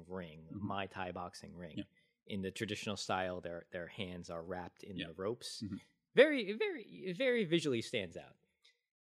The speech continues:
Speaker 1: And Tony Jaa is just front kicking this guy in the chest multiple times, and
Speaker 2: Yeah.
Speaker 1: he's just kinda going back a little bit, but constantly, you know, progressing forward just to show how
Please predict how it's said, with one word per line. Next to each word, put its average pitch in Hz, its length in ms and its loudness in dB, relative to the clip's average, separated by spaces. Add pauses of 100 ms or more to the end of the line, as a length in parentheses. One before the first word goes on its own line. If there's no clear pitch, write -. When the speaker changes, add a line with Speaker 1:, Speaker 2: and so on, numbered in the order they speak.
(120)
Speaker 1:
And 104 480 0 (260)
Tony 156 320 4
Jaa 127 380 8
is 107 280 2
just - 320 -6
front 131 640 2
kicking 104 380 -4
this 95 200 -6
guy 98 220 -2
in 95 120 -4
the 82 60 -8
chest - 480 -2 (100)
multiple 107 540 0
times, 87 400 -4
and - 100 -4
Speaker 2:
Yeah. 95 40 -4
Speaker 1:
he's 95 80 -6
just 104 220 -6
kinda 127 180 -2
going 147 360 4
back 139 200 0
a 131 60 4
little 139 280 4
bit, 156 220 -2
but - 180 -12
constantly, 113 880 -6 (400)
you 113 100 -2
know, 92 140 -2
progressing 113 720 2
forward 87 640 0 (100)
just 127 320 2
to 143 80 2
show 113 380 6
how 104 360 6